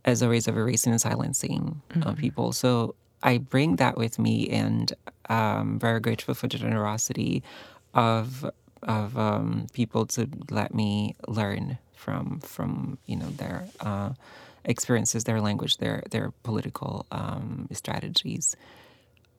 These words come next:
Speaker 1: Um, but there is a, a lot of also colonizing within academia, ways that, especially in the departments and especially in,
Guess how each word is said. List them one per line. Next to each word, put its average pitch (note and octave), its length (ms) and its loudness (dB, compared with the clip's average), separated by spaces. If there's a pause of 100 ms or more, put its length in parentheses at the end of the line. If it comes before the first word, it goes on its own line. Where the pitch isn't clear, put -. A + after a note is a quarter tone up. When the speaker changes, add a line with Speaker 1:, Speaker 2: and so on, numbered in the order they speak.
Speaker 1:
Um, A#2+ 420 4 (960)
but C3+ 500 4 (480)
there C#3 140 6
is C#3 120 4
a, C3 100 0 (280)
a B2+ 80 2
lot B2 300 6
of B2 500 4
also B2 480 2
colonizing A#2+ 1040 2
within C#3 280 4
academia, C3+ 840 4
ways A#2 460 0
that, - 160 -6 (240)
especially A2+ 440 -2
in A2 80 0
the A2+ 60 -4
departments - 680 -4
and G#2+ 180 -2
especially - 420 -8
in, G#2+ 340 -2